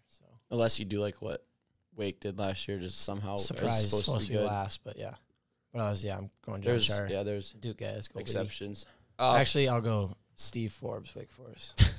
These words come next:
Speaker 3: <laughs> uh,
Speaker 2: Back to back.
Speaker 1: No, I'm actually serious. I switch it. Steve Forbes.
Speaker 2: Back to back. <laughs>
Speaker 1: Steve Forbes.
Speaker 3: All right.
Speaker 1: 'Cause they're
Speaker 2: Why?
Speaker 1: gonna, they're gonna be shit. What if they're good?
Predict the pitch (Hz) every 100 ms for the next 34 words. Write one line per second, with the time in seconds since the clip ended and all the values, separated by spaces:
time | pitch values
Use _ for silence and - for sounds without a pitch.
0 | - 139 120 120 110 110 113 107 104 160
1 | 131 147 135 110 131 110 95 117 - 113
2 | 120 - - 98 113 104 - - 107 107
3 | - - 123 110 - - - - 123 123
4 | 104 - - _ _ _ - 156 185 220
5 | 160 - - 147 156 147 165 170 151 165
6 | 156 - 196 - 127 120 131 143